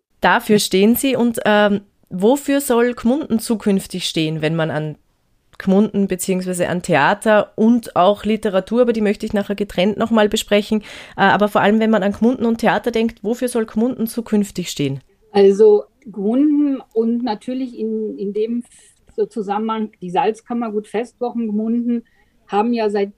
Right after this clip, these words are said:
Speaker 2: vielen Jahren einen, einen guten und interessanten Ruf. Und gerade in den letzten, äh, Jahren unter der Leitung von Johanna Mitterbauer und Christian Hieke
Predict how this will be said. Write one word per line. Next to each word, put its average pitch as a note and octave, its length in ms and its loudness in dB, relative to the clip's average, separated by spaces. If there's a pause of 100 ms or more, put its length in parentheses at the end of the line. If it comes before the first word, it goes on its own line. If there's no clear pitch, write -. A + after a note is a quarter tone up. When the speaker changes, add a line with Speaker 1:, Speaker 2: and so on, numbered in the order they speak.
Speaker 2:
vielen A#3 360 -4
Jahren G#3 400 -4
einen, F#3+ 400 -4
einen F#3+ 380 -6
guten A3 400 -4
und G3+ 160 -6
interessanten G#3 720 -4
Ruf. G#3 440 -4
Und G#3 140 -18
gerade G3+ 300 -6
in G3+ 160 -12
den G3+ 120 -4
letzten, A3 680 -4
äh, G3+ 280 -8
Jahren G#3+ 500 -6 (360)
unter G#3+ 260 0
der G3 120 2
Leitung G#3 460 0
von G#3+ 240 -8
Johanna G#3 320 -4
Mitterbauer G#3+ 600 -4
und G#3 100 -8
Christian G#3 440 -8
Hieke A3+ 440 -2